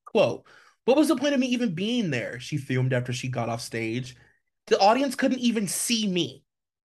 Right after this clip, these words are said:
One of the stagehands shrugged and said, "You're bigger than them. You should have just moved them out of the way."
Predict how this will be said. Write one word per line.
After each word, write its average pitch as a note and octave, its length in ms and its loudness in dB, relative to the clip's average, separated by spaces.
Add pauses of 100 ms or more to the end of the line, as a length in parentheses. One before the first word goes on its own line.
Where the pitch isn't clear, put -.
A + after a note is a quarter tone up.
(120)
One E3+ 160 4
of G#3 80 2
the A3+ 80 2
stagehands D#3 600 -2
shrugged D3+ 340 -2
and C3 100 -8
said, B2+ 380 -4
"You're D3 180 -2
bigger A3 320 0
than D#3 140 -4
them. A2+ 340 -6
You A#2+ 100 -4
should D#3 180 0
have F3+ 80 -2
just E3 160 -6
moved C3+ 280 0
them E3 140 0
out D3+ 100 2
of D3+ 60 -2
the C#3 80 -2
way." A#2+ 400 -2